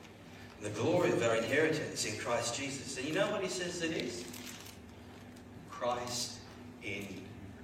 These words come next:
you. Think about that for a moment. Christ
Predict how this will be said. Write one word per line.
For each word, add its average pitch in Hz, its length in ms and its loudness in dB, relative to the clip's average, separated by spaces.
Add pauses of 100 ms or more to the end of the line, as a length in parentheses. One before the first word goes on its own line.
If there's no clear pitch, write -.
(460)
you. - 160 -8 (2250)
Think - 260 0
about - 280 6
that - 180 2
for 95 80 -6
a 92 60 -4
moment. 85 220 -6 (1500)
Christ - 680 4